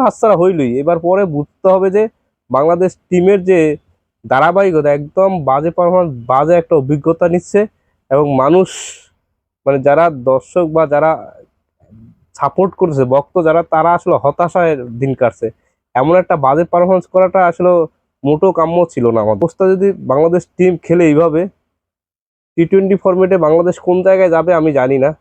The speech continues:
ওরা হয়তো লাস্ট পজিশন, জিম্বাবুর পরে মনে হয় বাংলাদেশ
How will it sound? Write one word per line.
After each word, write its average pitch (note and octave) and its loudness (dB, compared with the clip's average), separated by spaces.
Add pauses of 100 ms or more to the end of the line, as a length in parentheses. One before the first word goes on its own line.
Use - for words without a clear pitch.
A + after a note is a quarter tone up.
(280)
ওরা D#3 2
হয়তো E3 0 (280)
লাস্ট D3+ 0
পজিশন, C3+ 0 (480)
জিম্বাবুর F3+ 2 (640)
পরে G3+ 2
মনে F#3 0
হয় E3+ 0
বাংলাদেশ D3+ 0